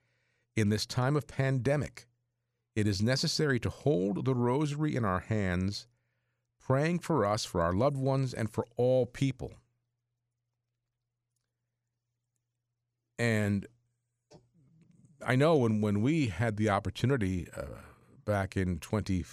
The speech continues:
fourteen, you know, Cheryl and I were in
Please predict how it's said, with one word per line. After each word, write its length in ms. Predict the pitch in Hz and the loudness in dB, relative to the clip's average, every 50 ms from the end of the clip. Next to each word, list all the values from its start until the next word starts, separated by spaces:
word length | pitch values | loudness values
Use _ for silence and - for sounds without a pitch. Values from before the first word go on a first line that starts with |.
| - - - - - - _ _ _ _ _ _ _ _ _ - | -20 -20 -20 -20 -20 -20 _ _ _ _ _ _ _ _ _ -4
fourteen, 640 | 110 117 117 - - - - 139 131 110 76 - - - _ _ _ _ _ _ _ _ _ _ _ _ _ _ _ _ _ _ _ _ _ _ _ _ _ _ _ _ - | -2 -2 -2 -2 -4 -4 -2 0 0 0 -2 -4 -8 -14 _ _ _ _ _ _ _ _ _ _ _ _ _ _ _ _ _ _ _ _ _ _ _ _ _ _ _ _ -6
you 60 | 92 | -4
know, 60 | 85 | -4
Cheryl 340 | 76 - - - 104 98 98 | -2 -4 -2 -2 0 0 2
and 100 | 95 92 | 0 0
I 120 | 92 92 90 | 0 0 -2
were 160 | 85 90 85 | -2 -4 -4
in 320 | 80 98 92 90 76 - | -4 -4 -4 -4 -4 -8